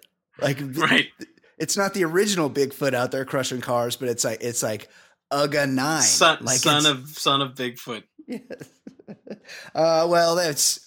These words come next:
Speaker 1: so close. So, so close on that local Philadelphia news.
Speaker 2: Twenty eleven,
Speaker 1: And
Speaker 2: he died.
Speaker 1: Yeah. People were hitting me up. Rocky, Sylvester Stallone, he showed up on the, on the,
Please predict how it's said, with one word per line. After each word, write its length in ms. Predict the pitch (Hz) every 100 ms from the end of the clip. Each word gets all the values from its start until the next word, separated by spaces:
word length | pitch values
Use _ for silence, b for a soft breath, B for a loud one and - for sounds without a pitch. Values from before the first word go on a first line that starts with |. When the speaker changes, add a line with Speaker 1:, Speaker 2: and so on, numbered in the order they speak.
| -
Speaker 1:
so 240 | - 185
close. 500 | - 95 - - - -
So, 280 | - 165 156
so 520 | - - - 156 165
close 280 | - 131 131
on 120 | 117
that 180 | 107 -
local 300 | 110 107 113
Philadelphia 480 | 120 113 110 110 117
news. 120 | 113 B
Speaker 2:
Twenty 360 | - 381 440 -
eleven, 460 | 196 185 247 262 208
Speaker 1:
And 80 |
Speaker 2:
he 100 | 147
died. 400 | 120 110 107 107 _ _ _ 131
Speaker 1:
Yeah. 100 | - - -
People 280 | 233 254 196
were 140 | 170
hitting 240 | 165 160
me 140 | 147 143
up. 260 | 117 - _ -
Rocky, 640 | 123 147 170 190 113 101 _ _ _ _ _ _ _ _ _ _ _
Sylvester 480 | - 131 123 139 135
Stallone, 540 | 131 113 120 131 120 - _
he 240 | 139 165
showed 380 | 170 - 120 113
up 180 | 107 -
on 240 | 107 107 107
the, 260 | 104 101 -
on 140 | 107
the, 180 | 107